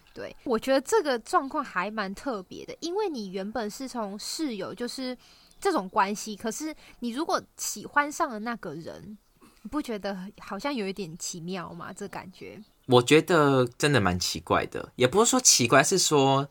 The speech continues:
Speaker 2: 奇妙，因为是室友欸。
Speaker 1: 对啊。
Speaker 2: 可是因为我本人就是在用推特也是用了几年了，<laughs> 然后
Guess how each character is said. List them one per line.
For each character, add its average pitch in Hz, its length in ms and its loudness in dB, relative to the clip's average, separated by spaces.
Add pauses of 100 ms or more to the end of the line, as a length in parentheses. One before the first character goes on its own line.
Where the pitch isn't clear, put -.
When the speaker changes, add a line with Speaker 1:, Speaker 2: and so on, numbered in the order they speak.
(200)
Speaker 2:
奇 90 380 2
妙， 95 420 0 (160)
因 233 100 4
为 233 60 6
是 226 140 4
室 151 380 6
友 82 340 4
欸。 - 80 -6
Speaker 1:
对 262 200 -4
啊。 190 400 -8 (320)
Speaker 2:
可 156 140 4
是 226 240 6
因 220 140 6
为 240 80 8
我 147 160 8
本 131 200 4
人 98 300 0
就 127 100 2
是 113 400 2 (240)
在 139 340 6 (260)
用 139 240 2
推 113 240 4
特 123 160 -2
也 95 80 4
是 107 160 -4
用 107 160 2
了 87 180 4
几 76 300 -6
年 - 200 0 (180)
了， - 140 10 (460)
<laughs> - 540 2
然 160 100 8
后 240 240 8